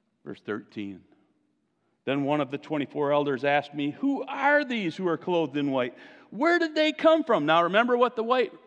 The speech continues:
symbolizes. Those who have been washed clean by the blood of the Lamb. All right? And I said to him, John said,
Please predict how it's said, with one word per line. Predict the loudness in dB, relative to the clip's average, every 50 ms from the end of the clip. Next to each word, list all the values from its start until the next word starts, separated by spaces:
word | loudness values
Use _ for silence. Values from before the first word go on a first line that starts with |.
| -20 -20 -12
symbolizes. | -6 -4 -2 0 2 4 4 4 4 2 0 -6 -14 -16 -18 -20 -20 _ _ _ _ _ _ _ _ _ _ _ _ _ _ _ _ _ _ _ _ _ _ -4
Those | 0 4 6 6 6 6 4 2 -2 -4
who | -4 -2 0 0
have | 0 0 -2 -2
been | -2 0 0 0 -2 -2
washed | -2 0 0 0 0 -2 -2 -4 -6 -8 -12 -16 -16 -20 -20 -20 _ _ _ _ _ _
clean | -14 -8 -4 -2 0 0 0 0 0 0 -2 -2 -4
by | -8 -10 -10
the | -10
blood | -8 -6 -4 -2 -2 -2
of | -4 -4
the | -4
Lamb. | -4 -4 -6 -8 -10 -14 -16 -18 -20 -20 _ _ _ _ _ _ _ _ _ _ _ _ _ _ _ _ _ _ _ _ _ -6
All | -2 0
right? | 2 2 0 0 -4 -10 -20 -20 -20 _ _ _ _ _ _ _ _ _ _ _ _ _ _ _ _ -2
And | 2 4 4
I | 6 4 4
said | 2 0 4 4 4 4 4
to | 2 2
him, | 2 2 2 0 -2 -6 -10 -16 -20 _ _ _ _ _ _ _ _ _ -6
John | -2 2 2 2 2 0 -2
said, | -6 -8 -8 -8 -8 -10